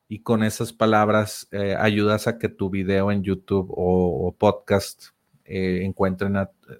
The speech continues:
encuentren tu episodio de esa manera. Yo quiero que me encuentren s-, cuando busquen software como servicio, software as a service o marketing digital,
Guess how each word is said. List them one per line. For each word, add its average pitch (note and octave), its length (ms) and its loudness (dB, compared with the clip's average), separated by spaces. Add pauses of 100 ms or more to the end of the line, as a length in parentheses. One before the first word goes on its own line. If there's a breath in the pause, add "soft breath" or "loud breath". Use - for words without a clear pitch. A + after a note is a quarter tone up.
(160)
encuentren A2+ 680 4
tu G#2 200 6
episodio G2+ 680 2
de G#2 100 4
esa G2+ 160 -2
manera. A#2+ 500 2 (1200 loud breath)
Yo A2 200 4
quiero A#2 280 6
que A#2+ 120 4
me G#2 320 4
encuentren G#2+ 760 2
s-, - 280 -12
cuando G2+ 340 4
busquen G2 580 2
software A2 420 0
como G2 260 0
servicio, G2 800 0
software G2 440 0
as F#2 180 0
a F#2 60 0
service F#2+ 640 -2
o F#2 100 -4
marketing F2+ 600 -8
digital, F#2 540 -8